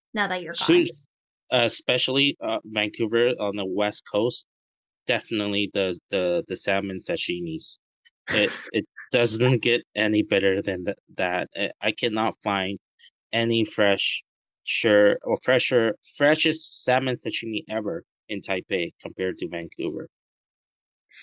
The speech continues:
Speaker 1: I think it's so good you mentioned food because, you know, you are a food Instagrammer, <laughs> so.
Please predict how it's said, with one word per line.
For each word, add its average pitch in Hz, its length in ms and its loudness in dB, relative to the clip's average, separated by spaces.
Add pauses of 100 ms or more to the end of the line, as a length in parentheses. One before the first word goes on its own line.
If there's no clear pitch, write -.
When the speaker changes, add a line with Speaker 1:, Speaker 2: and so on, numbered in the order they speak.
(560)
Speaker 1:
I 247 160 6
think 294 160 4
it's 320 260 2
so 226 200 2
good 233 220 2
you 220 80 0
mentioned 202 680 -4 (420)
food 294 480 4
because, 220 500 -4
you 214 100 -6
know, 190 260 -6 (420)
you 233 160 4
are 233 200 8
a 254 40 0
food 208 400 0 (480)
Instagrammer, 226 920 0
<laughs> - 120 -6
so. - 180 0